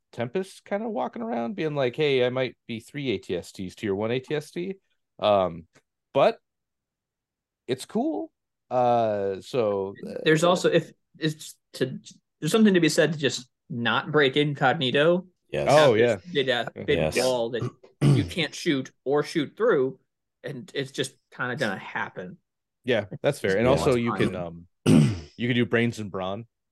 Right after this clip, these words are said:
Speaker 3: Yep.
Speaker 1: with, uh, <laughs> Leia's two pip and then does not break incognito 'cause he does not fire. He's just adding the weapon pool,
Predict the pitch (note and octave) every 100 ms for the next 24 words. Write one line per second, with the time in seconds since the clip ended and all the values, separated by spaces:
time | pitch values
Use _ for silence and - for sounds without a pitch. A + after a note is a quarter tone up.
0 | _ _ _ _ - E2 F2+ F2+ F2+ E2+
1 | E2 E2 D#2 G2 G2+ - - - A#2 -
2 | G#2 - F#2+ F2+ F2 E2+ G#2 G2+ F2 G#2+
3 | F#2+ F#2+ G2+ F2+ F#2 F2 - - F#2+ E2+
4 | F#2 F#2+ D2+ G2+ E2+ D#2+ F2 F2 - -
5 | F#2 F#2 F#2+ F2 F2 E2+ E2 F2+ E2+ F2+